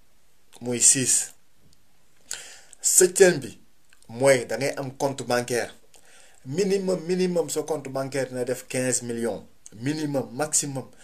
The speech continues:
sa compte bancaire dina def quinze millions. Muy septième. Huitième bi mooy que ne sa compte dafa war a mouvementer. Sa compte dafa war a am ay génn ak ay dugg.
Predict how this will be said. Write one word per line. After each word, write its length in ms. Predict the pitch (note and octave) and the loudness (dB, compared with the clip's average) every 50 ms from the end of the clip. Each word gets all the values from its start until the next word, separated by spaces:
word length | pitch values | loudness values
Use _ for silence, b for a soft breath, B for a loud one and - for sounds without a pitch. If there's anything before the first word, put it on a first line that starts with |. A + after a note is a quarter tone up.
| B B B B B - | B B B B B -16
sa 120 | - A2+ | -14 -12
compte 280 | - - B2+ B2 B2 A#2+ | -8 -6 -6 -6 -8 -8
bancaire 340 | A2+ A#2 A#2+ A#2 A#2+ A#2+ A2+ | -8 -8 -6 -2 -2 -2 -2
dina 180 | A#2 A2+ A2+ A2+ | -2 -4 -6 -6
def 200 | A2+ A2 - - | -6 -8 -10 -6
quinze 280 | A#2+ A#2 A#2 A2 G#2+ | -4 -4 -4 -4 -4
millions. 320 | A2+ A2+ A2+ G#2+ F#2+ - - - - - - - - - - - - - - - B B B B B B B B - - | -4 -6 -4 -4 -6 -8 -10 -14 -20 -20 -20 -20 -20 -20 -20 -20 -20 -20 -20 -20 B B B B B B B B -20 -20
Muy 400 | F#2 G#2+ A#2 B2 B2 A#2+ A#2 A#2 | -12 -8 -6 -4 -4 -4 -4 -4
septième. 420 | - - C#3 B2+ - C3+ B2+ - - B B B B B B - | -2 0 0 0 0 -2 -4 -4 -4 B B B B B B -12
Huitième 420 | B2 B2 D3 - - - F3+ E3 D3 | -6 -4 -4 -2 0 2 0 2 2
bi 100 | C#3 C3+ | 0 -2
mooy 340 | B2+ C3 C#3+ D3+ D#3+ E3 - | -2 0 2 2 2 2 2
que 100 | - D#3+ | 0 0
ne 100 | C#3+ A#2 - - - - - - - - - - - - - - - - - | 0 0 -2 -6 -14 -20 -20 -20 -20 -20 -20 -20 -20 -20 -20 -20 -20 -16 -12
sa 160 | - - C3 | -10 -8 -8
compte 320 | C3 - D3+ D3 C3 C3+ A#2+ | -4 -2 0 0 0 -2 -4
dafa 220 | B2 A#2 - C#3 | -4 -4 -2 -2
war 180 | C3+ C3+ C#3 C3+ | 0 2 2 2
a 60 | B2 | 2
mouvementer. 760 | B2 B2 C#3 C#3+ B2 - B2 B2 B2 A#2 G#2+ G#2+ F#2 - - - - - - B B B B B B B | 0 -2 -4 -4 -4 -4 -4 -4 -4 -4 -4 -6 -10 -10 -12 -18 -20 -20 -20 B B B B B B B
Sa 180 | - - B2+ | -6 -6 -6
compte 280 | B2+ - C#3+ C3 - - | -2 -2 -2 -2 -2 -4
dafa 160 | A#2 A#2 B2+ | -6 -4 -2
war 140 | B2+ C3 B2+ | -2 0 0
a 100 | - - | -2 -4
am 120 | B2+ B2 G2+ | -4 -4 -2
ay 180 | G#2 B2+ A#2+ A2+ - | -2 -2 -4 -6 -4
génn 240 | - C#3 C#3 C#3+ C#3+ - - | -2 -2 -2 -2 -4 -8 -8
ak 140 | A#2+ - - | -8 -6 -4
ay 140 | C3 B2+ A#2+ | -4 -4 -4
dugg. 180 | - C3+ B2+ | -4 -6 -6